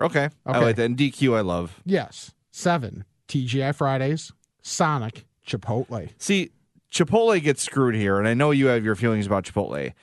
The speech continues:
Speaker 2: Mm-hmm.
Speaker 1: but Sonic's food is not good.
Speaker 2: No, they
Speaker 1: It's
Speaker 2: just have varieties and they bring it to you.
Speaker 1: it's very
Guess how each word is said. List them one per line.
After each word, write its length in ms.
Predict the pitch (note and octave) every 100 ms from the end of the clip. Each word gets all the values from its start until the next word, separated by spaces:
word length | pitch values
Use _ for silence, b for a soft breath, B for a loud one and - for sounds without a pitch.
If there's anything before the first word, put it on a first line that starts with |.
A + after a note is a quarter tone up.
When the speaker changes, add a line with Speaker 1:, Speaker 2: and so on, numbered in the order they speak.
| b
Speaker 2:
Mm-hmm. 200 | E3+ A3+ C#4
Speaker 1:
but 200 | - D3 - _ _ _
Sonic's 480 | - F#3+ C#4+ E4+ -
food 260 | - D3
is 140 | G2+ F2
not 260 | F#2+ G#2 -
good. 360 | F#2 A#1+ - - _ _
Speaker 2:
No, 380 | A#3 C4+ B3+ A#3+ - _ _
they 100 | B3
Speaker 1:
It's 100 | B3
Speaker 2:
just 80 | -
have 180 | C4+ A#3
varieties 480 | G3 G3 G3+ G3+ D3
and 60 | D#3+
they 40 |
bring 200 | D3 E3
it 100 | C#3
to 160 | - C#3
you. 140 | G2+
Speaker 1:
it's 160 | C#3+ B2+
very 540 | C3+ G#3+ A3 G3+ D3